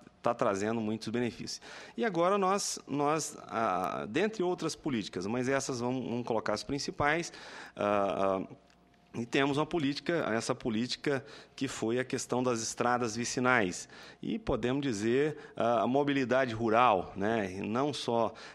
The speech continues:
é, a importância da gente recuperar as estradas vicinais, ela tá numa lógica de mobilidade rural,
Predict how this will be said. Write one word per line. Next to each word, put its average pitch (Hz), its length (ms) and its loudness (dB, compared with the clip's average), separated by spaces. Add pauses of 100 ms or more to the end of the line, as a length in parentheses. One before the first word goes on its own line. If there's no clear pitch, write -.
é, 95 420 0
a 104 140 0
importância 123 760 0
da 104 140 0
gente 104 240 -4
recuperar 107 640 2
as 110 100 0
estradas 98 760 -2
vicinais, 113 680 -2
ela 160 180 0
tá 127 240 0
numa 151 160 0
lógica 123 460 0
de 135 80 -8
mobilidade 123 640 0 (400)
rural, 113 600 4